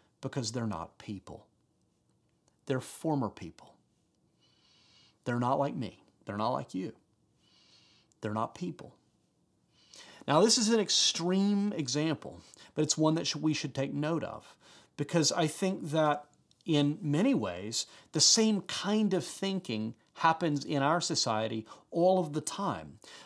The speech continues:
I think the tendency in all of us is that when we see someone who we perceive to be our enemy, our, our opponent, somebody who stands against the things that we value, it's very easy to begin seeing them as less than human.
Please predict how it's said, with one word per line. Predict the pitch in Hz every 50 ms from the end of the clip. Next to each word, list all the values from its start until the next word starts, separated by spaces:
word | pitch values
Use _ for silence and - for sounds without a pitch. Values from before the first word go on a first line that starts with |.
| -
I | - - - 185
think | 180 - 220 214
the | 180 -
tendency | - - - 190 190 202 202 190 - - 175 165 151
in | 151
all | 147 165 208 220 170
of | 110 104
us | 90 90 - - - - - -
is | 165 165 147
that | 147 170 170
when | 170 156 156
we | 160 170
see | 165 - - - 220
someone | 220 214 - 208 185 170 160 160 160 156
who | 135 139 151
we | 151 147 151 160 156
perceive | 156 - 170 151 - - - 190 180 185 175 -
to | 160
be | 139 151 151 143
our | 135 131 139 - 170
enemy, | 165 147 139 127 104 90 82 85
our, | 78 87 107 117 117 -
our | - 135 127 127
opponent, | 127 123 - - - 170 160 139 104 - -
somebody | - - 139 135 135 139
who | 123 120
stands | 127 - - - 165 170 170 156 131
against | 139 131 127 156 165 156 143 - - - - - - - -
the | 147
things | 123 - - 156 147 143 123 120
that | 135 139
we | 139 147 151
value, | 131 110 131 139 147 156 147 131 113 104 104 101 - - - - -
it's | - 151 -
very | 147 131 117 120 139 160 190 208 220 220 208
easy | 196 - 196 190 196 190 156 156 165 143
to | - -
begin | 151 139 151 139 127 151 156 156 156 151
seeing | - - - - 202 190 185 180 170
them | 123 - 127 120 123 - -
as | 131 135 117 120 117
less | 127 131 131 139 143 139 - - - - - _ -
than | 123 123 131 127
human. | 117 - - 131 117 101 87 -